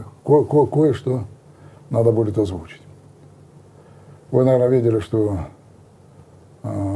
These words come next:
на ролике видели события, которого раньше не было. Это первое, первая сеть инженерная, это водоснабжения. Две нитки были заведены в здание, в помещение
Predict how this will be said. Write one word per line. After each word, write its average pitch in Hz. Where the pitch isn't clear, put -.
на 113
ролике 110
видели 104
события, 135
которого 120
раньше 110
не 113
было. 107
Это 101
первое, 110
первая 117
сеть 117
инженерная, 107
это 107
водоснабжения. 104
Две 113
нитки 110
были 113
заведены 107
в 104
здание, 143
в -
помещение 113